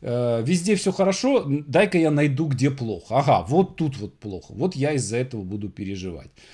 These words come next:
Вот, поэтому я считаю, что главный долг человека — это жизнь.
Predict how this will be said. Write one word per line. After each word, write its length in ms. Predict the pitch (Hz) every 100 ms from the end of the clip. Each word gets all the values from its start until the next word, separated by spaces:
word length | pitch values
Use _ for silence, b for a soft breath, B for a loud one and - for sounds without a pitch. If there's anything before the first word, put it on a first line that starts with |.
| B B B B B B B _ _
Вот, 500 | 165 220 185 107 -
поэтому 580 | 151 226 - 160 123 -
я 260 | 139 247
считаю, 500 | 277 233 180 170 120
что 200 | 101 -
главный 480 | 135 156 220 226 185
долг 340 | 139 175 175 131
человека — 520 | 147 135 156 226 180 185
это 140 | 160
жизнь. 480 | 131 123 107 92